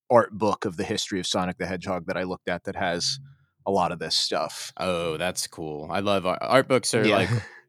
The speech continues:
Speaker 2: one of my favorite resources, absolutely.
Speaker 1: Yeah.
Speaker 2: Um, and don't, don't sleep on our show notes.
Speaker 1: <laughs> Yeah, all the, all the visual elements to it.
Speaker 2: Mm-hmm.
Speaker 1: Um, speaking of which, one of the things, because they're trying to compete with Nintendo and they know kids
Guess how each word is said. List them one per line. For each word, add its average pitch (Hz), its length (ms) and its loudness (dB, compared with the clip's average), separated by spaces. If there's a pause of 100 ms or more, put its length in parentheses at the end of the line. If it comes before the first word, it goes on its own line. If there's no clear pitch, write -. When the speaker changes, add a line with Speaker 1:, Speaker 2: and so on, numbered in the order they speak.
Speaker 2:
one 104 220 -2
of 98 60 -2
my 95 140 0
favorite 92 580 -4
resources, 87 880 -8
absolutely. 82 680 -6
Speaker 1:
Yeah. 76 180 0
Speaker 2:
Um, 82 380 -4
and 135 160 2
don't, 135 240 -4
don't 139 180 4
sleep 143 240 2
on 120 120 4
our 107 80 2
show 107 220 0
notes. 104 680 0
Speaker 1:
<laughs> - 40 -6 (760)
Yeah, 95 360 6
all 127 120 6
the, 110 180 4
all 113 140 0
the 110 80 0
visual 98 440 2
elements 87 540 -2
to 85 200 -4
it. 76 140 -6 (100)
Speaker 2:
Mm-hmm. 107 200 -2
Speaker 1:
Um, 107 240 4
speaking 143 360 6
of 101 140 2
which, 107 260 2
one 127 180 8
of 120 120 6
the 120 80 4
things, 107 420 0
because - 400 0
they're 110 100 2
trying 107 260 2
to 101 60 -2
compete 104 480 -4 (380)
with 110 160 2
Nintendo 107 800 4
and 104 120 -2
they 98 120 0
know 110 180 4
kids 127 600 0